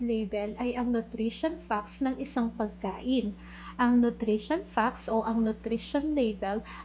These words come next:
ang tumutukoy sa mga impormasyon na may kinalaman sa mga sustansyang taglay ng isang pagkain.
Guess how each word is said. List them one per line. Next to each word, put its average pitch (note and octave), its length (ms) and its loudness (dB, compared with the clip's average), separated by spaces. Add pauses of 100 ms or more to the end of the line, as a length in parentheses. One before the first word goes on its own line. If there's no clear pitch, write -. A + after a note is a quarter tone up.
ang E4+ 240 4
tumutukoy C4 880 2
sa B3+ 160 0
mga G#3 320 0
impormasyon A3+ 960 2
na G#3+ 80 4
may G#3 240 0
kinalaman A#3+ 800 2
sa - 160 -2
mga A3 320 2
sustansyang A#3 800 0
taglay A3 480 2 (320)
ng G#4+ 160 6
isang D4+ 320 4
pagkain. G#3+ 800 2